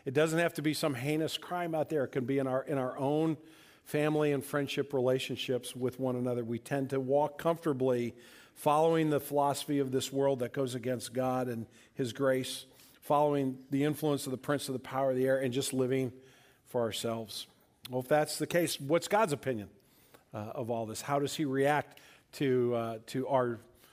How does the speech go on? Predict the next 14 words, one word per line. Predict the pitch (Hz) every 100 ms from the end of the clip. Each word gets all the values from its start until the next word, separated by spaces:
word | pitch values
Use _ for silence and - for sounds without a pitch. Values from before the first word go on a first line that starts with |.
| _ 131
uh, | 113
callous | - 165 170 151 -
disregard, | 165 - 127 127 139 113 - - _ _ _
uh, | 117 117
for | 113 139 123
a |
relationship | 120 123 120 131 - 123 -
with | 113
Him? | 139 120
And | 113
Paul | - 147 143
uses | 135 131 117 -
two | 156
words, | 131 139 139 120